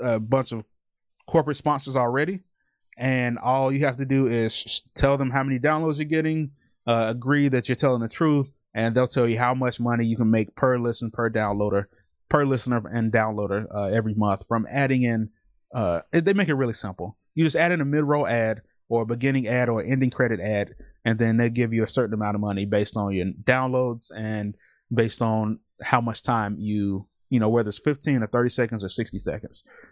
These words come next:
So, yeah. Uh, another corporate, just ideas like Toyota and Mazda, they, uh, I listened to, like, last week I did Analyzing a Great podcast, and they had a bunch of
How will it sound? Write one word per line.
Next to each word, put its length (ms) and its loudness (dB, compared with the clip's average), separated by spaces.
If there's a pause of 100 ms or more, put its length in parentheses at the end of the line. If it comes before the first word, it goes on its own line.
(160)
So, 160 2
yeah. 220 0 (340)
Uh, 160 4
another 320 0 (260)
corporate, 320 0
just 180 -4
ideas 480 2
like 200 0
Toyota 560 2 (240)
and 120 -6
Mazda, 420 0
they, 500 0 (160)
uh, 380 -2 (360)
I 120 4
listened 560 0
to, 360 2 (260)
like, 160 2
last 300 2
week 140 0
I 80 2
did 320 0
Analyzing 500 2
a 60 -4
Great 240 0
podcast, 640 -4 (400)
and 500 0 (220)
they 100 -4
had 220 2
a 40 -2
bunch 280 -2
of 200 0